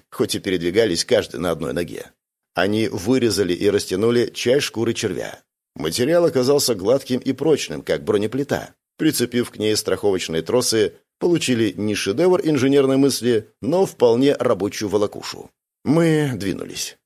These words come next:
Зарина шла на пять шагов впереди, держа винтовку наготове.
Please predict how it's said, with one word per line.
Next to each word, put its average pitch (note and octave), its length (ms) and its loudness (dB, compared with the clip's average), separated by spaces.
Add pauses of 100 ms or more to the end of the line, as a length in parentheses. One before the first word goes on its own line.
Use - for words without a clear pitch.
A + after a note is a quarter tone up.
(120)
Зарина F#2+ 460 2
шла G#2+ 280 2
на B2+ 120 0
пять G2+ 200 0
шагов F#2+ 320 -2
впереди, F2+ 460 -8 (100)
держа F2 340 -2
винтовку D#2+ 420 -4
наготове. E2 500 -6